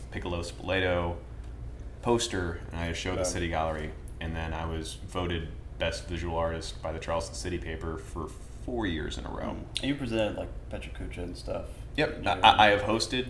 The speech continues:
Speaker 1: presented, and done the poster.
Speaker 2: Okay.
Speaker 1: That's the
Speaker 2: It's, uh, what, what,
Speaker 1: trifecta.
Speaker 2: what gets me is that you're, you're, like, giddy, like, "Oh, podcast time."
Speaker 1: I'm
Speaker 2: And this is
Speaker 1: excited. I've never, I, I, I love, I, I love talking, and I
Speaker 2: Yeah.
Speaker 1: love talking with, especially this, this one-on-one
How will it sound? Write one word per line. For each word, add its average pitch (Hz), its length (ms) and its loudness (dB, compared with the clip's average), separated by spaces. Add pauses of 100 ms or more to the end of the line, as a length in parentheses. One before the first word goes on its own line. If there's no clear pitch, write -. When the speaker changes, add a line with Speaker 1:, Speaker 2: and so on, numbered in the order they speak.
(100)
Speaker 1:
presented, 98 640 0 (120)
and 92 340 -2
done 95 120 -2
the 98 60 -2
poster. - 380 -2 (260)
Speaker 2:
Okay. - 140 -2
Speaker 1:
That's - 120 -2
the 92 220 -2 (680)
Speaker 2:
It's, 120 160 0
uh, - 20 0 (180)
what, 120 160 0
what, 127 300 10
Speaker 1:
trifecta. 95 280 4
Speaker 2:
what 123 160 6
gets 127 200 2
me 110 260 8
is 92 100 0
that 92 240 2
you're, 87 380 0 (100)
you're, 92 160 0
like, 90 360 0
giddy, 92 400 -2 (180)
like, 104 220 0
"Oh, 165 460 4
podcast 156 760 0
time." 139 420 10
Speaker 1:
I'm 208 240 12
Speaker 2:
And 262 100 8
this - 160 8
is 185 60 6
Speaker 1:
excited. 220 420 8
I've 180 200 12
never, 202 400 8
I, - 60 10 (260)
I, - 140 0 (360)
I - 20 10
love, 117 400 10
I, 127 80 12
I 135 160 10
love 147 260 8
talking, 156 560 8
and - 120 2
I 95 60 10
Speaker 2:
Yeah. 90 60 8
Speaker 1:
love 107 180 8
talking 117 360 2
with, 104 180 2
especially 131 320 4
this, 107 100 2
this 113 200 2
one-on-one 104 680 4